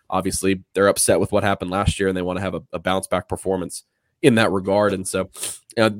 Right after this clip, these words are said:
th-, I think they're a pretty stout run defense, but again, it's, it goes back to what we talked about over and over again. Um, this is a litmus test.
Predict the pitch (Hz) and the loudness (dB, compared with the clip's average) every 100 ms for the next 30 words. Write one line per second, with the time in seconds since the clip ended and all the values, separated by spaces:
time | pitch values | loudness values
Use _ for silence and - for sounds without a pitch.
0 | 101 _ - 110 - 117 143 127 113 131 | -10 _ -18 -14 -4 0 2 2 2 2
1 | 123 123 117 113 113 113 117 107 104 95 | 2 2 4 4 4 2 0 -2 -4 -2
2 | 107 92 95 - - _ _ _ 101 - | -2 -2 -4 -6 -12 _ _ _ -10 -6
3 | 104 101 107 101 101 107 101 104 104 104 | -2 0 -2 -2 -2 0 -2 0 0 0
4 | 104 104 107 92 92 92 92 _ _ - | -2 -2 -2 -4 -4 -8 -10 _ _ -12
5 | 85 90 92 110 123 151 139 - 95 82 | -10 -10 -6 -2 2 2 2 -2 -4 -4
6 | - - | -8 -14